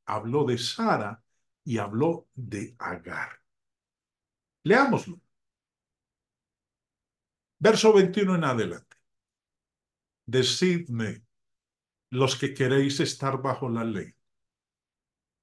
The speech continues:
¿no habéis oído la ley? Porque está escrito que Abraham tuvo dos hijos,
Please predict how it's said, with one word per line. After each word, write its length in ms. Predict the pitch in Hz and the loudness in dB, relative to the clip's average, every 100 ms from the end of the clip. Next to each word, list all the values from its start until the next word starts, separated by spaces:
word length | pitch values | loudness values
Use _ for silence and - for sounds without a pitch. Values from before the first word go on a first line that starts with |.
| _ _ _ | _ _ _
¿no 240 | 117 120 127 | -4 2 2
habéis 340 | 123 131 131 | 2 0 0
oído 360 | 135 139 135 139 | -2 -2 -2 -2
la 140 | 135 | -2
ley? 300 | 139 160 180 _ _ _ _ _ _ _ _ _ _ _ - _ | -4 -6 -8 _ _ _ _ _ _ _ _ _ _ _ -20 _
Porque 300 | 175 - 160 | 0 2 -2
está 260 | - 190 | 2 4
escrito 640 | 226 226 226 202 - 214 220 | 4 2 0 -2 0 -2 -2
que 120 | 160 | -2
Abraham 500 | 131 127 120 120 120 | 0 0 0 -2 -4
tuvo 280 | 139 147 156 | -6 -4 -2
dos 220 | 180 254 | -2 -2
hijos, 520 | 247 - 113 - - | -6 -8 -12 -16 -20